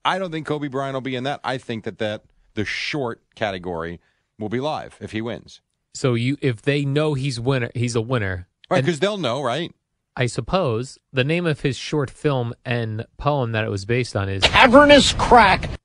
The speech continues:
Speaker 2: No,
Speaker 1: It was
Speaker 2: it was,
Speaker 1: not
Speaker 2: uh,
Speaker 1: Cavernous Crack, no.
Speaker 2: Dear Basketball, which sounds a lot
Speaker 1: I think
Speaker 2: like
Speaker 1: he ripped off what you do.
Speaker 2: Exactly.
Speaker 1: Dear
Speaker 2: So-,
Speaker 1: Diary.
Speaker 2: sounds like Dear Diary.
Speaker 1: <laughs>
Speaker 2: So I don't know.
Speaker 1: Dear
Speaker 2: I don't like
Speaker 1: Basketball.
Speaker 2: any of these short.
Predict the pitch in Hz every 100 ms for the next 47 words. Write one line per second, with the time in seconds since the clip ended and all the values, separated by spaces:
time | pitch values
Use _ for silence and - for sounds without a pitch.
0 | _ - 98 107 147 - 110 110 107 117
1 | 104 123 123 117 - - 92 78 - 92
2 | 85 85 139 147 156 131 127 123 120 -
3 | 87 87 80 - _ _ _ _ - 160
4 | - 220 190 180 170 117 131 117 123 120
5 | - 117 110 120 107 151 113 85 95 139
6 | 156 - 90 107 107 120 120 107 98 82
7 | 95 95 101 90 113 107 101 123 120 90
8 | 78 90 - 123 123 - 123 - - -
9 | - - - _ - 147 - 104 90 113
10 | 113 92 92 95 - - - - 185 190
11 | 147 127 117 104 104 101 - - - 131